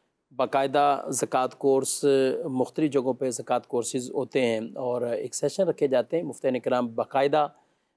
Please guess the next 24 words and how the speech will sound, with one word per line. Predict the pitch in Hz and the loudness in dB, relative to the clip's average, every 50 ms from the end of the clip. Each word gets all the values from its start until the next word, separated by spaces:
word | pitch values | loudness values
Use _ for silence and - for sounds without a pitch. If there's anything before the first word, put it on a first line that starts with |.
| _ _ - | _ _ -2
آ، | 127 127 120 | 0 0 0
تشریف | 117 - - 127 - - - 131 120 | 0 0 -2 -2 -2 -2 -4 -6 -2
لے | 127 123 117 | -2 -4 -2
کر | - 131 | -2 -2
جاتے | 120 117 123 113 113 - - 131 123 | -2 0 -2 -2 -2 -2 0 0 0
ہیں | 120 123 123 123 | 2 0 0 0
اور | 131 - - 127 120 | -2 -2 -2 -4 -4
وہاں | 113 110 120 113 120 120 117 | -2 -2 -2 0 0 0 -2
پہ | - 131 123 120 | 0 0 0 0
مساجد | 113 113 120 120 - - 131 127 117 127 131 120 120 | 0 0 -2 -2 0 0 0 0 0 -2 -4 -4 -4
میں، | 123 123 120 120 | -4 -2 -2 -2
مختلف | 117 117 120 - - - 131 131 - - _ _ _ _ _ _ _ _ - | -2 -4 -6 -8 -6 -2 -2 -2 -2 -4 _ _ _ _ _ _ _ _ -2
ہالز | 139 139 139 139 135 127 | 0 2 2 2 0 0
میں | 131 131 131 127 127 127 123 120 - - - 139 | 0 2 2 4 4 2 2 0 -2 -6 -6 -4
یا | 127 120 131 127 120 120 123 120 120 113 | -2 0 2 2 2 2 2 0 -2 -6
مارکیٹس | - - 151 - 160 139 123 123 120 113 - - 151 151 139 - - - | -10 -14 -10 -4 -2 0 0 0 -2 -4 -4 0 0 0 0 0 -2 -2
میں | 143 135 131 127 123 | 0 2 2 2 0
ایسے | 123 - - 139 - 151 139 | 0 -2 -2 0 0 0 0
انتظام | 127 117 - 120 123 131 127 127 127 113 | -2 -2 -2 -2 0 2 2 0 -2 -6
کیے | - - 147 139 127 | -6 -2 0 2 2
جاتے | 110 120 110 104 - 135 | 2 2 0 0 -2 -2
ہیں، | 135 143 139 - _ _ _ _ _ _ _ - | -2 -2 -4 -8 _ _ _ _ _ _ _ -2
اور، | 120 117 117 | -2 0 2
آ، | 120 120 113 113 110 110 110 107 107 107 107 | 4 4 4 4 4 2 0 -2 -4 -6 -8